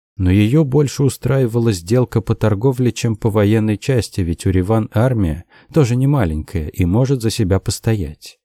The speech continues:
И всё же это только сделка, а её дочь — фигура на шахматной доске.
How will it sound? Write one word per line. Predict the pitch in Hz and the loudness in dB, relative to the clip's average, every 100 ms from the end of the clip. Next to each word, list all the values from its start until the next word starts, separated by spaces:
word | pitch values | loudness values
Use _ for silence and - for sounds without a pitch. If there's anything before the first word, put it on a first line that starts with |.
| _ _ _ | _ _ _
И | 101 | -2
всё | - 123 | 0 0
же | 110 | 0
это | 117 107 107 | -2 -2 -4
только | - 113 - 107 | -2 -2 -2 -4
сделка, | 90 85 85 73 - - _ _ | -4 -4 -6 -6 -12 -20 _ _
а | - 85 | -4 -2
её | 80 80 | -2 -2
дочь — | 95 85 - - _ _ - | 0 -2 -6 -16 _ _ -2
фигура | 143 135 160 107 73 - _ _ | -2 0 2 2 0 -6 _ _
на | 101 | -2
шахматной | 90 - 95 98 90 95 87 | -2 -2 -2 -2 -2 0 0
доске. | 85 90 - - 73 | 0 -4 -6 -10 -10